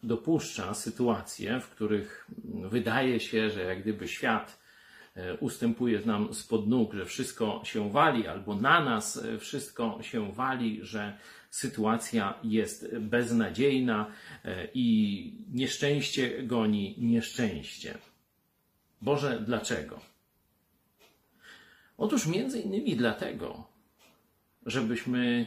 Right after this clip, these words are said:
nie pokładali nadziei w okolicznościach, swoich możliwościach, zasobach finansowych, koneksjach, ubezpieczeniach i tak dalej.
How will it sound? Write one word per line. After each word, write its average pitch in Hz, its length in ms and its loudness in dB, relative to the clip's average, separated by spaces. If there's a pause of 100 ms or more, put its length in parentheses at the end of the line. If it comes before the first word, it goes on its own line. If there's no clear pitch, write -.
(160)
nie 127 120 0
pokładali 123 840 -4
nadziei 92 480 -4
w 104 60 -2
okolicznościach, 120 1000 -2
swoich 98 340 -6
możliwościach, 98 760 0
zasobach 123 520 -4
finansowych, 120 720 -2
koneksjach, 107 680 -2
ubezpieczeniach - 840 -4
i 113 80 -4
tak 95 240 -6
dalej. - 320 -6